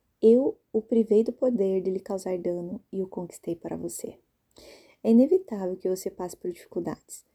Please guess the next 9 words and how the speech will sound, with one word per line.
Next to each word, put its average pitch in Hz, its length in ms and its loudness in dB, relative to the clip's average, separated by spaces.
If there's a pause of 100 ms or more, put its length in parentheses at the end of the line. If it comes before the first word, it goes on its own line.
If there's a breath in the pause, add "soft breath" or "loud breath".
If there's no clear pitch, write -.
(280)
Às 170 220 -6
vezes, 185 480 2
você - 200 -8
pode 185 220 -6
até 196 160 -6
sentir 220 320 -4
vontade 214 480 0
de 180 140 -2
desistir, 175 580 -4